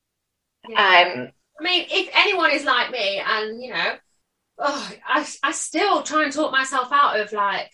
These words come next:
Speaker 1: going to <laughs> places that have got people, or I don't know, it's just, it's just in me, not,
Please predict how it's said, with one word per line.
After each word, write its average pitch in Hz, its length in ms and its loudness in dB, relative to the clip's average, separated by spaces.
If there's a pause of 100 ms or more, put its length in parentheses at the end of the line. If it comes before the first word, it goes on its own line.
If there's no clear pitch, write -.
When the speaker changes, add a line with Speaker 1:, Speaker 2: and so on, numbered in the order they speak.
(400)
Speaker 1:
going 285 320 2
to 311 100 0
<laughs> - 0 -
places 277 520 -4
that - 120 -6
have 214 100 -8
got - 220 0
people, 311 400 -2
or 285 400 4 (100)
I 285 80 -4
don't 302 120 -2
know, 277 140 6
it's 233 240 -2
just, 320 280 -2
it's - 220 -10
just - 240 -4
in 294 220 -8
me, 285 380 -2
not, 302 240 2